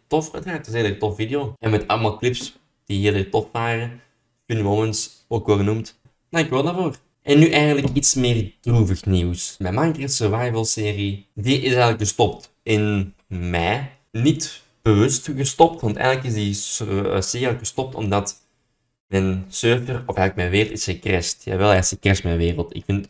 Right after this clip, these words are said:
op dat van vandaag nog altijd heel erg spijtig, want het is na tweeënhalf jaar werken. Volgens mij zijn er bijna dertig afleveringen geweest. En nu is hij gestopt omwille van de server die eigenlijk gewoon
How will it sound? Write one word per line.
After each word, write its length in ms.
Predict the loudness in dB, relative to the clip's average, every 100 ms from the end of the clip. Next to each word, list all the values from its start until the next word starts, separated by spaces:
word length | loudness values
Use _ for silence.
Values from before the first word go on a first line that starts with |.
| _
op 320 | -8 -4 -2
dat 120 | -2
van 180 | -2 -4
vandaag 240 | -2 -2 -2
nog 80 |
altijd 220 | -2 0 0
heel 140 | 2
erg 140 | 0
spijtig, 400 | -2 -4 -2 -2
want 120 | -4 -4
het 60 |
is 60 | -4
na 100 | -6
tweeënhalf 540 | -2 -2 0 -2 -2
jaar 300 | -4 -2 -6 -8
werken. 500 | -2 0 0 0 -4
Volgens 240 | -6 _ -4
mij 180 | -2
zijn 160 | -2 -2
er 80 | -2
bijna 220 | -2 -4 -8
dertig 240 | -10 -8
afleveringen 520 | -8 -6 -4 -4 -4 -4
geweest. 420 | -4 -4 -8 -14 _ _ _ _ _ _ _
En 120 | -2
nu 60 | 0
is 80 | 2
hij 80 |
gestopt 560 | -2 0 0 0 -8 -12
omwille 500 | -4 -2 0 0 -2 -4
van 320 | -2 -2 -2
de 100 | -2
server 520 | -2 0 0 -2 -4
die 200 | -2 -4
eigenlijk 340 | -2 -2 -4 -2
gewoon 400 | -2 -2 -4